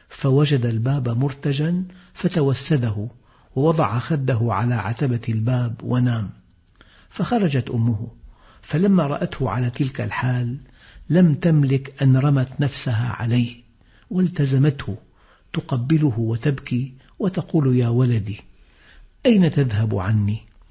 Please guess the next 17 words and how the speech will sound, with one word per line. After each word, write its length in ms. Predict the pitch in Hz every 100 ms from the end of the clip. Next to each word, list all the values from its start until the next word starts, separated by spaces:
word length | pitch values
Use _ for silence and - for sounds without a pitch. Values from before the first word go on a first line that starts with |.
| - - - -
ومن 240 | 208 196
يؤويك 520 | 147 147 139 147 131 117
سواي؟ 680 | - 117 113 117 110 110 - - _ _
ألم 240 | 233 214 160
أقل 340 | - - 127
لك 200 | 135 131
لا 240 | 120 127 131
تخالفني 920 | 131 - 117 113 120 - 113 113 123 - - - - -
ولا 300 | 131 147 175
تحملني 800 | 165 - - 143 160 139 123 113
بمعصيتك 960 | 120 123 107 107 135 135 147 135 -
لي 380 | 120 127 127 120 - - -
على 240 | - 202 180
خلاف 640 | - 135 147 131 - 127 123 - _
ما 140 | 143 139
جبلت 440 | 131 127 139 135
عليه 500 | 113 110 123 123 120